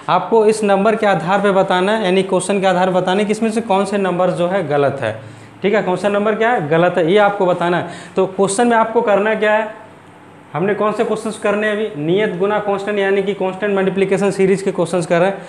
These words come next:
तरीका हमने आपको बता दिया है कि आप क्या करें,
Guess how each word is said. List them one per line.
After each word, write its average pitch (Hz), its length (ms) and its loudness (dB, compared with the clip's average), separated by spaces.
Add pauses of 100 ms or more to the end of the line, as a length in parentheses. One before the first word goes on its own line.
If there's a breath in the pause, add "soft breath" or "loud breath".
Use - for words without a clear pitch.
(280 loud breath)
तरीका 196 320 6
हमने 226 240 2
आपको 226 240 2
बता 190 300 4
दिया 208 220 2
है 214 80 2
कि 214 100 -2
आप 202 220 0
क्या 196 140 2
करें, 202 280 0